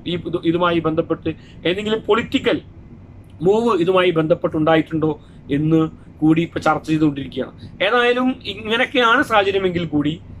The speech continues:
ഏഴ് പാർലമെന്റ് മണ്ഡലങ്ങളിലും വ്യക്തമായ ആധിപത്യം പുലർത്തിക്കൊണ്ട് ശ്രീ കെ മുരളീധരൻ മുന്നോട്ട് പോകുന്നു. അദ്ദേഹം ഈ വിഷയത്തിലും ഈ പൂരവുമായി ബന്ധപ്പെട്ട വിഷയത്തിലും ഇന്നലെ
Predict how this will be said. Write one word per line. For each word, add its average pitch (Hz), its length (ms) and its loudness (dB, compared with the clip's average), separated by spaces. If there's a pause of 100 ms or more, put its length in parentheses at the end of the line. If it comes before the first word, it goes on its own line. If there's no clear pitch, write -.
(240)
ഏഴ് 247 300 4
പാർലമെന്റ് 202 560 0
മണ്ഡലങ്ങളിലും 175 600 0 (100)
വ്യക്തമായ 233 680 0 (120)
ആധിപത്യം 180 560 2
പുലർത്തിക്കൊണ്ട് 151 540 -2 (320)
ശ്രീ 170 180 2
കെ 175 300 0
മുരളീധരൻ 175 520 2 (100)
മുന്നോട്ട് 160 300 2
പോകുന്നു. 160 180 0
അദ്ദേഹം 165 260 2 (380)
ഈ 208 140 -2
വിഷയത്തിലും 208 520 -2
ഈ 202 60 -4
പൂരവുമായി 202 520 2
ബന്ധപ്പെട്ട 196 400 -2
വിഷയത്തിലും 196 540 0
ഇന്നലെ 190 220 -2